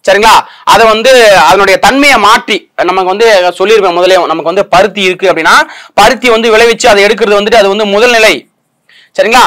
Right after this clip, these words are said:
அந்த பருத்தியை கொண்டு போய் ஒரு factory கொண்டு போய் அதை வந்து நூலாகவோ இல்ல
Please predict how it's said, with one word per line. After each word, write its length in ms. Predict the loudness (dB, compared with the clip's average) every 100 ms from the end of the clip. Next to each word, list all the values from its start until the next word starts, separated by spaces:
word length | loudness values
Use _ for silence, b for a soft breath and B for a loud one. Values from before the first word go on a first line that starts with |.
| B B
அந்த 180 | -4 -2
பருத்தியை 400 | 2 2 2 0
கொண்டு 200 | 0 -2 0
போய் 160 | 0 2
ஒரு 180 | 0
factory 400 | 0 -2 -2 -4 -4
கொண்டு 240 | -4 -2
போய் 200 | 0 2
அதை 200 | 2 2
வந்து 200 | 0 -2 -4
நூலாகவோ 640 | -2 2 2 2 2 0
இல்ல 160 | 2